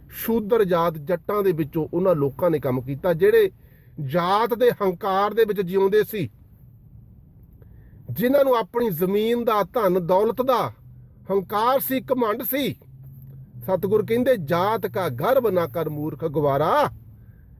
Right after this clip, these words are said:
ਇਸ ਗਰਵ ਤੇ ਚੱਲੇ ਬਹੁਤ ਵਿਕਾਰਾ।" ਗੁਰੂ ਦੇ ਦਿੱਤੇ ਹੋਏ ਬਾਣੀ ਦੇ ਇੱਕ ਇੱਕ ਸ਼ਬਦ ਨੂੰ ਕੋਈ ਦੁਨੀਆ ਦੀ ਪਾਵਰ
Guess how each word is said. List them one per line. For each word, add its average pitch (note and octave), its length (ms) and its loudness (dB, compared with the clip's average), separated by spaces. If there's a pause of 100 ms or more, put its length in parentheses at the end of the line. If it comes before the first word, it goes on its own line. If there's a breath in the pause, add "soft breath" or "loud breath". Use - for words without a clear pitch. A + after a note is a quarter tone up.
(120)
ਇਸ B3+ 140 -2
ਗਰਵ C4 400 -2
ਤੇ A#3 140 0
ਚੱਲੇ F3 260 -4
ਬਹੁਤ F#3 360 0
ਵਿਕਾਰਾ।" C3+ 440 -10 (1200 soft breath)
ਗੁਰੂ E3+ 440 0
ਦੇ A3+ 280 4 (260)
ਦਿੱਤੇ F3 460 -6
ਹੋਏ G#3 260 4
ਬਾਣੀ D#3+ 520 0
ਦੇ G3 120 2
ਇੱਕ F3+ 100 -2
ਇੱਕ F3 120 0
ਸ਼ਬਦ D#3+ 400 -4
ਨੂੰ F3+ 240 2
ਕੋਈ E3+ 180 0
ਦੁਨੀਆ C3+ 460 0
ਦੀ E3 140 -2
ਪਾਵਰ B2+ 500 0